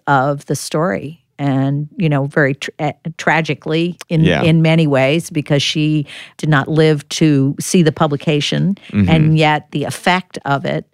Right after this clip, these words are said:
Speaker 1: with the arrest of the
Speaker 2: Yeah, that's bizarre,
Speaker 1: <laughs>
Speaker 2: uh,
Speaker 1: Yeah.
Speaker 2: the timing that all of that worked out with. Um,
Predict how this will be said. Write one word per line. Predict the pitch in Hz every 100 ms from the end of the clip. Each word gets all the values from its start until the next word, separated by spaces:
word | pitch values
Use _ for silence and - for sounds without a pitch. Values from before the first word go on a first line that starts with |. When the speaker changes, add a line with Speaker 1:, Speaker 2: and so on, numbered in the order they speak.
| -
Speaker 1:
with | 170 143 151 143 143 139 _
the | 165 139
arrest | 139 143 139 -
of | 71 -
the | - 71 52 76
Speaker 2:
Yeah, | 87 87 64 107 _ -
that's | 95 95 - - _ _ - -
bizarre, | 90 95 90 78 58 127 _
Speaker 1:
<laughs> | 85
Speaker 2:
uh, | 82
Speaker 1:
Yeah. | 69
Speaker 2:
the | 73
timing | - 73 78 64 53 - _
that | - 71 55
all | 57 57 62
of | -
that | 69 50
worked | - 62 -
out | 69 67
with. | 50 58 - _
Um, | - 67 53